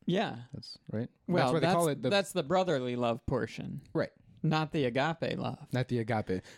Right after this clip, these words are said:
Speaker 2: So, okay, so is this telling us that it is,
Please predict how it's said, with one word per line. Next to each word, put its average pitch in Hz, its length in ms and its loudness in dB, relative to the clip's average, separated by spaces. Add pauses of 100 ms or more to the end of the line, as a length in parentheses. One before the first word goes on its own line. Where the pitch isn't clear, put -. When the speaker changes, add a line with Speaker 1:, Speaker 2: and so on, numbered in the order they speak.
Speaker 2:
So, 143 560 -2 (220)
okay, 180 160 0
so 170 200 2
is 156 100 0
this 247 160 -4
telling 196 380 0
us 185 180 0
that 135 220 0
it 147 160 0
is, 143 440 0